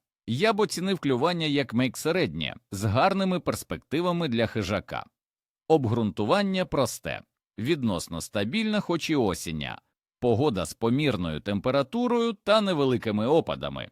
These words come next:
а також температура води близько десяти градусів Цельсія створюють умови, коли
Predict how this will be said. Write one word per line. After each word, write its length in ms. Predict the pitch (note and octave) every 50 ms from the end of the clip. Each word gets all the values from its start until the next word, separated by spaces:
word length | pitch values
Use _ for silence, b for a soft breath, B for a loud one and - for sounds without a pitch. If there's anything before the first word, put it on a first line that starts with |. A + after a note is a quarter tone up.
| _
а 140 | - G#2+ -
також 360 | - - F#3 G3+ - G#3+ F#3+
температура 600 | - G3 F#3+ D#3+ E3+ E3 D#3+ D3 - A#2+ A2 G#2
води 340 | G2 G2 B2 C#3+ D3 F#3 F#3+
близько 420 | E3+ B2+ B2 C#3 C#3 - - C#3 B2+
десяти 500 | A2 A2+ - - G#2 E2+ - G#2 F#2 E2+
градусів 560 | F2 F2+ F2 D#2+ C#2+ C#2 D2+ - - G#2+ -
Цельсія 480 | - - G3+ G#3 G#3 - - G3+ G3
створюють 560 | F3 - - D3+ D#3 E3+ E3+ E3 D#3 C#3+ - C#3+
умови, 480 | C3+ A#2+ A2+ A#2 C3+ D#3+ D#3+ F3 E3+
коли 460 | B2 - C3 A#2+ A#2+ B2+ C#3 C#3+ B2+